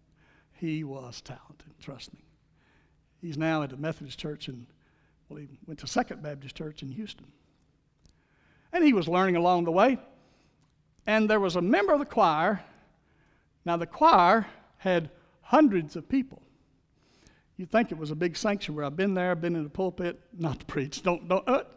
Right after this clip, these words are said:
don't, don't go there. I snuck in, wasn't nobody in the building. Stood at that pulpit and looked at that choir.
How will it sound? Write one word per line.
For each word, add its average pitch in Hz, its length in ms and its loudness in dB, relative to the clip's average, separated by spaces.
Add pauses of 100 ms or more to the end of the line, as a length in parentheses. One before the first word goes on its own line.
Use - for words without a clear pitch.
don't, 180 340 -4
don't 175 140 -2
go 285 140 -10
there. 196 160 -14 (500)
I 156 60 -6
snuck 190 360 -4
in, 151 180 -2
wasn't 156 160 -4
nobody 175 280 -2
in 180 80 -4
the 175 60 -6
building. 147 380 -10 (1200)
Stood 208 280 0
at 196 100 0
that 208 240 2
pulpit 208 360 -2
and 196 100 -2
looked 247 160 2
at 254 120 -8
that 277 220 -6
choir. 240 520 -2